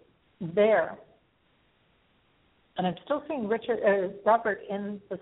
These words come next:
switchboard, <laughs> but I'm not getting sound off of him. I was seeing if we could get some sound there, but, um, doesn't seem to be coming through.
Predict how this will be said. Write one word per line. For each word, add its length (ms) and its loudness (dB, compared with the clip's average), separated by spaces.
switchboard, 560 2
<laughs> 1500 -14
but 140 2
I'm 180 -4
not 200 -4
getting 260 -8
sound 260 -4
off 200 -6
of 140 -14
him. 260 -12
I 40 -12
was 120 -12
seeing 160 -6
if 160 -10
we 80 -8
could 160 -14
get 200 -2
some 180 -12
sound 280 0
there, 180 -2
but, 240 -4
um, 240 -12
doesn't 280 0
seem 140 -2
to 80 -4
be 140 -2
coming 320 -4
through. 260 4